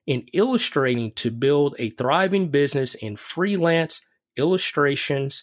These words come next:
and murals. The love of art education led her to facilitate professional development workshops for the State of Maryland Department of Education as one of the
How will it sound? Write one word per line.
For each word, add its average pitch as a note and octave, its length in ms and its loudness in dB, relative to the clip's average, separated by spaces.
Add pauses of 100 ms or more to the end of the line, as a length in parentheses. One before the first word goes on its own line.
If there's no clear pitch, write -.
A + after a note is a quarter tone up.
(380)
and A#2+ 280 -2
murals. A2 560 -6 (1500)
The B2 160 -4
love G#3 680 2 (1120)
of A2 240 -4
art D#3+ 260 4
education C3 920 -2 (460)
led D3 360 2
her C#3 340 2
to B2 200 -2
facilitate D3 800 0
professional A#2 500 -2
development F3+ 400 2
workshops C3 680 -2 (720)
for B2 180 -2
the A#2 100 -4
State D3 320 2
of D3+ 120 2
Maryland C#3+ 420 2
Department C#3 460 -2
of B2+ 80 -2
Education B2 640 -2
as A2+ 300 -6
one C3 260 -2
of B2+ 200 0
the A#2+ 340 0